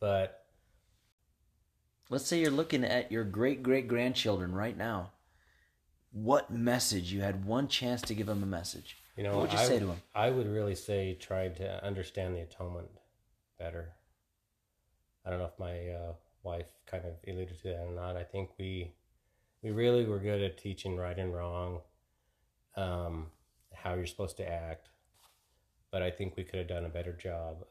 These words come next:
Speaker 1: of really letting them know that you're gonna make mistakes.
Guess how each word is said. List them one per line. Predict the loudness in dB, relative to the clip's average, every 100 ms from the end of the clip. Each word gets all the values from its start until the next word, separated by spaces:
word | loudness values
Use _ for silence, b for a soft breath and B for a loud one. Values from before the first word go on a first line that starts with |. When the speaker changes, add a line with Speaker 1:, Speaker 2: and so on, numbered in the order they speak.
| -20 -12
Speaker 1:
of | -8 -8 -12 -20 _
really | -8 -4 -2 -2 -2 -4 -6 _ _ _ _ _ _ _ _ -6
letting | -2 0
them | 2
know | 2 2
that | 2 -2 -4
you're | -4 -2
gonna | 0 0
make | 0 -2 -4
mistakes. | -8 -8 -6 -6 -8 -18 -20